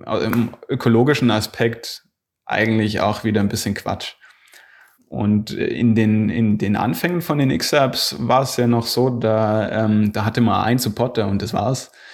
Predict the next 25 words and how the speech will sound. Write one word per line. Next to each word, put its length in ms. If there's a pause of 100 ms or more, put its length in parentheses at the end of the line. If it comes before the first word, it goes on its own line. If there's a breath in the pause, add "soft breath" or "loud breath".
(220 loud breath)
Und, 440
ähm, 580
das 160
Ganze 320
war 400
mehr 880
Abenteuer, 800
minimalistischer. 1000 (540 loud breath)
Und 200
mittlerweile 540
ist 140
es, 380
also 220
die 80
X-Apps 360
ist 140
einfach 520 (300)
ein 80
Rennen, 640
ein 260
professionalisiertes 1000
Rennen. 400
Und 360
bei 200
den, 520